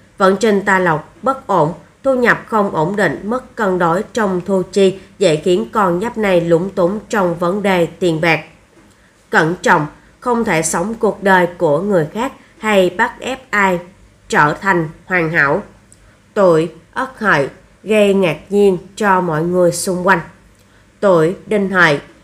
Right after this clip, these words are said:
điềm báo có tiểu nhân đeo bám và hãm hại. Tuổi Kỷ Hợi, không may vướng vào nhiều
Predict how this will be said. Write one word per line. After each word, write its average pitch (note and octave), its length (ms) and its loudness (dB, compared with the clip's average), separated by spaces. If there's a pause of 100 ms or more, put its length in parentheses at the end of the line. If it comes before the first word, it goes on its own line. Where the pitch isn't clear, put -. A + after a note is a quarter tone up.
điềm G#3+ 220 4
báo G3 240 2
có G3+ 380 -2
tiểu F3 140 0
nhân G3 380 0
đeo F#3+ 180 0
bám F#3 400 -2
và F#3 220 4
hãm D#3 320 -4
hại. E3 300 0 (640)
Tuổi E3+ 380 2 (360)
Kỷ E3+ 220 2
Hợi, F3+ 340 2 (340)
không G#3+ 280 -2
may G3 260 2
vướng F#3+ 320 0
vào F#3 300 2
nhiều F3 240 2